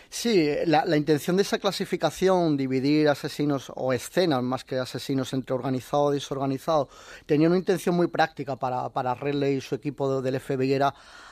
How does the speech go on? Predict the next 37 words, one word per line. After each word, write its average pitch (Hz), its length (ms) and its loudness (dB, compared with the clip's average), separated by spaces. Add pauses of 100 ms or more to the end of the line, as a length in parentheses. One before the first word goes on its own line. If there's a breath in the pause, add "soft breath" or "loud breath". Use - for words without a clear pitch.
(120 loud breath)
aportar 147 600 2
algo 170 260 6
muy 165 200 0
pragmático, 160 640 -2
muy 139 240 -2
útil 151 260 -4
a 151 60 0
los 147 140 -4
policías 147 520 -4
que 127 100 -10
no 123 100 -6
tenían 135 260 -2
conocimiento 131 640 -2
de 117 80 -10
psicología 120 640 -6
criminal 131 420 -2
ni 139 80 0
nada 139 200 0
de 143 60 -2
eso, 147 200 -4 (180 loud breath)
para 143 140 0
que 135 120 -2
cuando 135 240 0
llegaran 139 420 2
a 151 40 4
la, 151 260 2
a 156 80 0
la 151 100 -2
escena 160 380 0 (300 loud breath)
pudieran, 147 460 2 (360 loud breath)
en 151 100 -4
cierta 156 300 -4
forma, 160 500 2 (300 loud breath)
establecer 131 580 -2
unas 151 220 2
primeras 143 400 0
rutinas. 120 520 -4